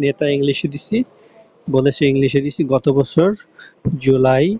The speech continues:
গত বছর জুলাই ইংলিশে দিছি, আন্দোলন না হলে নাকি বিএনপি পরের মাসে আন্দোলন,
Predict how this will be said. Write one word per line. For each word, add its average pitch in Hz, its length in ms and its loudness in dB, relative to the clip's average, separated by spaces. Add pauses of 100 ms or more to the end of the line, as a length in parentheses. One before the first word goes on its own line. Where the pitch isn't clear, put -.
(460)
গত 131 180 0
বছর 139 260 2
জুলাই 135 360 2
ইংলিশে 135 280 0
দিছি, 139 240 -6
আন্দোলন 135 380 2 (100)
না 135 140 4
হলে 143 240 0 (520)
নাকি 131 400 -2 (500)
বিএনপি 135 380 0
পরের 131 340 2
মাসে 139 300 0 (200)
আন্দোলন, 131 560 0